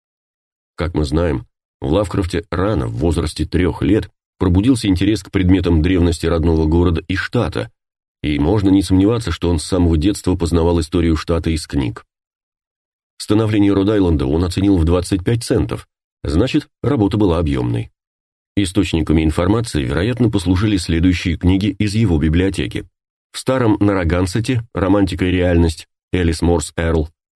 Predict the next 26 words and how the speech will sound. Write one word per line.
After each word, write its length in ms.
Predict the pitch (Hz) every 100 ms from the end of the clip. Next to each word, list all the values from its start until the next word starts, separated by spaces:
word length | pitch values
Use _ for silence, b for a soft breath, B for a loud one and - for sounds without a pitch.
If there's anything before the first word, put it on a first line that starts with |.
| _ _ _ 87
мемуары 440 | 87 113 131 120
Роджера 600 | 104 98 104 85 92 85
Уильямса, 640 | 71 73 76 80 92 101 107
основателя 500 | 101 87 87 90 90
штата 300 | 87 95 87
Род-Айленд 580 | 85 85 82 85 80 -
Джеймса 500 | 80 78 87 82 76
Ноулза, 520 | 82 85 78 76 76 - _ _ _ _
и 80 | 71
два 240 | 67 123
тома 240 | 139 120 120
из 100 | -
коллекции 500 | 85 101 92 90 78
исторического 640 | - 76 87 82 - 78 -
общества 540 | 95 - 80 - 85
Род-Айленда, 640 | 87 104 98 65 58 58 - _ _ _ _ -
исторический 720 | 85 85 85 82 82 - 82
трактат 420 | 78 82 - 76
по 80 | 85
гражданским 640 | 82 85 80 85 73 85 80
и 140 | 90
религиозным 640 | 82 80 78 78 69 78
вопросам 420 | 73 78 85 78 78
колонии 380 | 80 80 73
Род-Айленд 600 | 69 65 69 101 127 123 - _ _ -
Джона 400 | 95 113 113